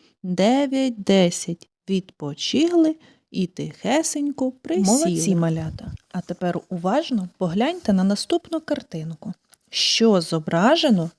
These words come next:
на жовтій смужці? Скільки зерняток на жовтій смужці? Що зображено на синій смужці?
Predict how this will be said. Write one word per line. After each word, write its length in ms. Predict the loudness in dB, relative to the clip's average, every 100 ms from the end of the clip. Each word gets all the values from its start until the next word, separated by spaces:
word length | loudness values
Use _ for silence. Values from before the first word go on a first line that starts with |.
| -4
на 200 | -2 0
жовтій 580 | 0 0 -2 -4 -8
смужці? 720 | -6 -4 -4 -4 -6 -8 -6 -8 -10 _ _ _ _ _ _ _ _ _ _ _ _ _ _ _ _ _ -8
Скільки 840 | -6 -6 -2 0 2 0 -2 -2
зерняток 840 | 2 2 4 4 4 0 -4 2
на 180 | 4 6
жовтій 520 | 6 2 2 -2 -4
смужці? 720 | -2 0 0 0 -4 -4 -6 -6 _ _ _ _ _ _ _ _ _ _ _ _ _ _ _ _ _ _
Що 640 | -6 -4 0 4 4 4 0
зображено 880 | -6 -4 -2 0 2 2 0 -2 -4 -6
на 160 | -2 -2
синій 540 | 0 -2 2 2 2
смужці? 680 | -2 0 0 0 -6 -6 -10